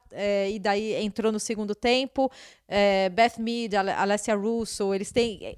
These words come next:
grandes, grandes nomes, né? E é um time que já tá junto há mais tempo, o técnico também já tá lá há mais tempo,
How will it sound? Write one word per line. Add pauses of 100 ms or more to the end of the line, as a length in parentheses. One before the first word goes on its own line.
grandes,
grandes
nomes,
né? (360)
E
é
um
time
que
já
tá
junto
há
mais
tempo,
o
técnico
também
já
tá
lá
há
mais
tempo,